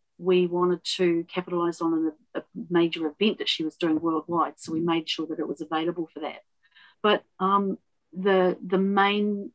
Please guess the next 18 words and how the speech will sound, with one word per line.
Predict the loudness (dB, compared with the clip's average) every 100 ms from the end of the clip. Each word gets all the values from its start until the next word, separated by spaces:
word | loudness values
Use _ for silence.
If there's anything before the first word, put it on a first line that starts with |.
| -2
part | 4 4 4
of | 0 _
the | 0 0 0 -4
process | 0 2 2 -2 -6
is | -6 -4
that | -6 -4
the | -2 -2 -4 _ _ _ _ _ -4
print | 0 2
book | 0 -2 2
won't | 2
be | 2 -2
available | -2 -4 -6
for | -8 -8 -10
still | -6 -2 0
another | 0 -2
couple | -6 -8 -6
of | 0
weeks. | 0 0 -4 -16